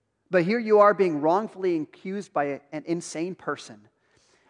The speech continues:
Maybe for you, you're thinking about, "Well, that's gonna be this week at Thanksgiving. I've got a family member. They're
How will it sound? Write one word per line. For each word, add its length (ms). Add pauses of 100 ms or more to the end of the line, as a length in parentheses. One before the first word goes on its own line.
Maybe 260
for 120
you, 120
you're 140
thinking 260
about, 340
"Well, 120
that's 180
gonna 220
be 100
this 240
week 160
at 140
Thanksgiving. 500
I've 140
got 120
a 60
family 380
member. 400
They're 180